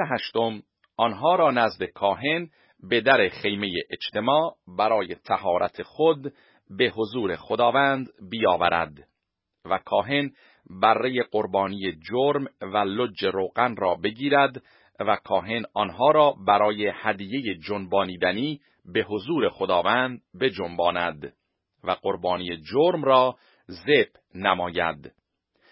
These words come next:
و کاهن از خون قربانی جرم گرفته بر نرمهٔ گوش راست و شست دست راست و شست پای راست کسی که تطهیر می شود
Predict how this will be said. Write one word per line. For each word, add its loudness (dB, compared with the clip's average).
و 0
کاهن -2
از 2
خون -2
قربانی 0
جرم 0
گرفته 0
بر 4
نرمهٔ 0
گوش -8
راست 0
و 0
شست -2
دست -2
راست 0
و 2
شست -2
پای 0
راست 0
کسی -8
که -10
تطهیر -4
می -10
شود 0